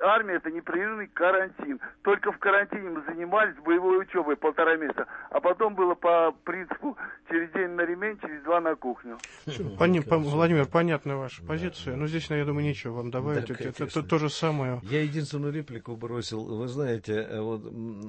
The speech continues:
Speaker 3: вот меня что затронуло вот в звонке, э, этого товарища. Ну, вот говорят, в роте не должно быть одного призыва. Да, вот представьте себе, что мы наберём роту одного призыва, а в соседней казарме рота другого другого призыва.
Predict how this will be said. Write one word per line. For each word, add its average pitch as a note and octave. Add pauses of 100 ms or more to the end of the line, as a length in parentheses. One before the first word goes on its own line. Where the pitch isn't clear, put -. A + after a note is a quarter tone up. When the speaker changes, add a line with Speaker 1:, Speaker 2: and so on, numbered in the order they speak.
Speaker 3:
вот A2+
меня G#2
что G#2+
затронуло G2
вот F#2+
в G2
звонке, G2+
э, F#2
этого G2+
товарища. C#3+ (480)
Ну, -
вот D#3
говорят, C3+
в A2+
роте C3+
не A2
должно A2
быть A2+
одного G#2
призыва. G#2
Да, E3+
вот D3+ (100)
представьте D3+
себе, C3
что -
мы A#2
наберём A#2
роту A2
одного G#2+
призыва, G2
а B2+
в A2+
соседней C#3+
казарме B2
рота A#2
другого G#2
другого F#2+
призыва. F2